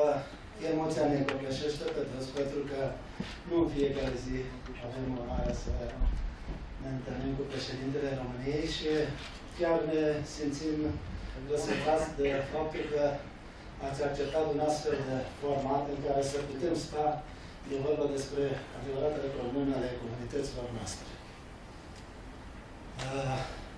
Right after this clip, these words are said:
prilejul de a aniversa douăzeci și cinci de ani de la fondarea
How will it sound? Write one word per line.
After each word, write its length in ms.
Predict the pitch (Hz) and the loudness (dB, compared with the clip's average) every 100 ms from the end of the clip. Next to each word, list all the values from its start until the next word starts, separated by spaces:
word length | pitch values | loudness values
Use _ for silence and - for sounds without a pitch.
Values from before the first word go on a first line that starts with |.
| - - - - - - - - | -12 -12 -12 -12 -12 -10 -10 0
prilejul 460 | 143 151 185 180 165 151 | 6 8 8 6 6 8
de 60 | 147 147 | 8 6
a 40 | 143 - - - 147 | 2 -2 -10 -8 -2
aniversa 540 | 147 139 139 - 160 165 - - - - - - - - - | 0 2 2 4 4 4 2 -4 0 2 2 -4 -10 -12 2
douăzeci 440 | 147 185 170 147 139 | 8 8 8 6 2
și 80 | - | 0
cinci 340 | 170 165 - - | -2 0 -2 -2
de 80 | 139 139 | 2 2
ani 100 | 117 - - - - 120 | 2 -4 -10 -10 -10 -6
de 60 | 127 127 | -2 2
la 100 | 123 117 113 - - - - - - - | 2 2 0 -2 -8 -12 -12 -12 -10 -4
fondarea 580 | 139 139 147 156 147 | 0 6 10 10 10